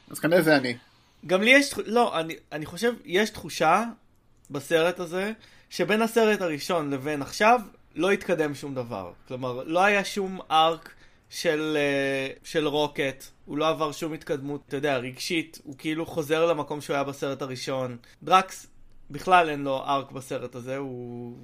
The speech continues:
Speaker 2: אין, אין, אין שום סיפור של הדמות שלו מעבר ללהיות הוא.
Speaker 1: והיחסים שלו עם מנטיס, אבל נגיע לזה.
Speaker 2: כן, אבל היחסים שלו עם מנטיס, לא, לא, הוא לא משתנה בשום צורה, אני לא חושב.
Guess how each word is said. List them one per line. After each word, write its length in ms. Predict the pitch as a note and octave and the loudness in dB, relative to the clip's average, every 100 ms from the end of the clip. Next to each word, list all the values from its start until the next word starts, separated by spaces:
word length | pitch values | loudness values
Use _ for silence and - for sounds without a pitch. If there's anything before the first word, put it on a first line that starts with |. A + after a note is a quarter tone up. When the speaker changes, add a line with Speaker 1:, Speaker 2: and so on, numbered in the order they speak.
| - | -14
Speaker 2:
אין, 120 | - D#3 | -8 -6
אין, 200 | - E3+ F3+ | -4 -4 -4
אין 160 | F3 F3 | -12 -8
שום 260 | - E3+ | -6 -6
סיפור 340 | D#3 C3+ E3 D3 | -8 -10 -8 -6
של 140 | E3+ | -4
הדמות 320 | D3 C#3 D3+ | -4 -6 -10
שלו 220 | D3+ C3 | -8 -6
מעבר 280 | C3 C3 C3+ | -4 -6 -8
ללהיות 500 | C3+ C3 B2+ B2+ - | -10 -8 -4 -4 -4
הוא. 280 | - D3 A#3+ - _ _ _ _ _ _ - | -8 -6 -8 -12 _ _ _ _ _ _ -10
Speaker 1:
והיחסים 760 | B2 D3+ D3+ D3 C#3 C#3+ D3+ | 2 8 10 10 10 6 -2
שלו 140 | C#3 C3 | 0 2
עם 80 | B2+ | 4
מנטיס, 340 | D3+ G#3 F#3 | 2 2 0
אבל 100 | B2+ | 0
נגיע 320 | A#2 A2 C3 | -2 2 4
לזה. 320 | D#3+ F3 G#3 A#3 C4+ _ _ | 4 4 0 0 -6 _ _
Speaker 2:
כן, 160 | C4+ B3+ | 4 4
אבל 160 | G#3 | 6
היחסים 320 | F#3+ F#3 F3+ F3+ | 2 0 -6 -6
שלו 120 | G#3 | -2
עם 80 | G3 | 0
מנטיס, 280 | G3 G3 - D#3 D3+ - _ _ - - _ _ - | 0 -2 -10 -10 -10 -12 _ _ -18 -18 _ _ -10
לא, 340 | E3 G3 G3 - | -2 0 0 -4
לא, 320 | E3 F#3+ - | 0 0 0
הוא 240 | D#3 F#3+ | -4 0
לא 140 | A#3 A3+ | 4 4
משתנה 420 | G#3+ - E3+ G3+ | 2 -4 -4 -4
בשום 320 | F3 - C3+ | -4 -8 -10
צורה, 360 | B2+ C3+ A#2 G2+ A#2 _ _ - | -10 -8 -8 -8 -12 _ _ -16
אני 160 | B2+ | -12
לא 100 | C3+ | -10
חושב. 460 | B2 A#2+ D3 A#2+ | -10 -10 -8 -8